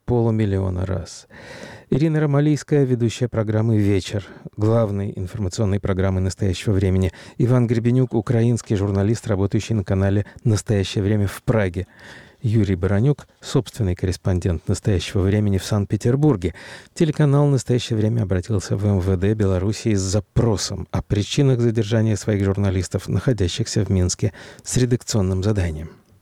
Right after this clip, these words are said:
Суд Центрального района Минска приговорил к десяти суткам ареста звукооператоров Кирилла Голанова и Владислава Соколовского,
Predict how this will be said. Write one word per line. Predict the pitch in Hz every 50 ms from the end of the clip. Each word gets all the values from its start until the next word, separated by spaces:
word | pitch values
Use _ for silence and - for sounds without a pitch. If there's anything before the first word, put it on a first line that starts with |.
| _ _ _ _ _ - - - - - - - - - - - - - - -
Суд | - - - 170 170 165 -
Центрального | - - - - 139 135 - - 139 143 143 135 131 127 127
района | 127 131 131 127 127 123
Минска | 123 123 123 123 113 - - 120
приговорил | - - 113 117 110 110 117 120 117 110
к | 104 110
десяти | 110 113 - - 113 - 120 110
суткам | - - 113 - - 120 113 113
ареста | 110 120 110 98 - - 113 92
звукооператоров | 98 110 110 - - 110 107 107 - 110 110 107 98 - 110 101 92 -
Кирилла | - - 107 113 110 101 101 95
Голанова | 95 104 98 98 95 95 95 98 101 113 127 135 139 -
и | - 110 107 110
Владислава | - 104 104 101 95 98 98 98 - 120 113 101 104 98
Соколовского, | - - - - 98 98 110 120 - - - 147 143 139